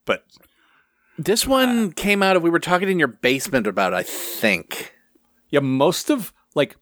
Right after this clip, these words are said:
Speaker 1: after we did the first episode or two,
Speaker 2: Uh-huh.
Speaker 1: you came, you came up here to the, uh,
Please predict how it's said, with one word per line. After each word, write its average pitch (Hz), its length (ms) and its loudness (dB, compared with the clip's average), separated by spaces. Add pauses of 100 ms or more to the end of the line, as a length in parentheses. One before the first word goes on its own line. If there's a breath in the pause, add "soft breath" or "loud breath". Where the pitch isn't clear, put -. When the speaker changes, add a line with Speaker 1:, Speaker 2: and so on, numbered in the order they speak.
(140)
Speaker 1:
after 143 220 -2
we 214 100 0
did 175 140 0
the 156 80 0
first - 260 0
episode 139 320 0
or 117 80 0
two, 82 380 -2 (140)
Speaker 2:
Uh-huh. 123 280 2
Speaker 1:
you 101 120 -2
came, 127 300 0
you 117 120 2
came 131 220 2
up 113 160 0
here 110 240 4
to 110 240 -2
the, 92 360 0
uh, 87 260 2